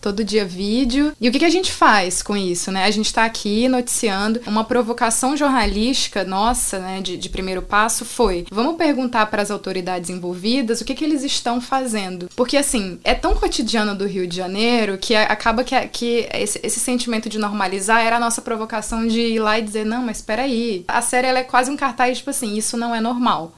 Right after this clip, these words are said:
Né? Assim, vamos juntos olhar pra isso e questionar isso. Eu acho que provoca um debate. Acho que as pessoas tão falando disso.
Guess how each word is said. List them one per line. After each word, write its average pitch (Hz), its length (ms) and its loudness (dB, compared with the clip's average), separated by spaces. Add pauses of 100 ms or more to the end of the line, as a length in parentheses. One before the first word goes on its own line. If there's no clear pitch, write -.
(100)
Né? 190 200 -4
Assim, 208 220 -2
vamos 220 320 0
juntos 240 500 2
olhar 220 320 4
pra 269 160 2
isso 247 360 0
e - 60 4
questionar 277 640 2
isso. 202 400 -2
Eu 247 100 2
acho 247 220 2
que - 60 -4
provoca 233 480 0
um 254 80 0
debate. 220 500 2
Acho 202 100 -6
que - 60 -8
as 214 80 -4
pessoas 254 380 -2
tão 277 120 -4
falando 214 380 0
disso. 240 680 -2